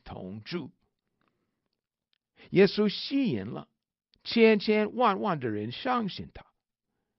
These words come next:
但是之后他们拒绝他，把他钉十字架。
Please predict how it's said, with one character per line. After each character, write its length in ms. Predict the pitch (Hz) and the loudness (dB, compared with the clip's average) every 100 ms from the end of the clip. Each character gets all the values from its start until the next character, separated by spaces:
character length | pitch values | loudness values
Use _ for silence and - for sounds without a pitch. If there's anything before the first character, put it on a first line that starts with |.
| _ _ _ - | _ _ _ -8
但 260 | 113 117 | -4 -4
是 360 | - 120 110 104 - | -6 -6 -6 -8 -12
之 280 | - 131 113 | -6 -4 -2
后 440 | 143 127 117 107 _ | 0 2 0 -4 _
他 160 | - 120 | -6 -4
们 220 | 120 123 | -4 -6
拒 320 | 117 294 170 | -6 -2 -2
绝 260 | - 87 80 | -4 -12 -14
他， 280 | - - - _ _ _ _ _ _ - | -18 -20 -20 _ _ _ _ _ _ -8
把 160 | 110 104 | -4 0
他 160 | 127 | 0
钉 240 | 123 170 131 | 2 0 0
十 240 | - 107 | -6 -10
字 200 | - 90 | -10 -12
架。 520 | - 120 107 101 120 | -6 -4 -2 -4 -8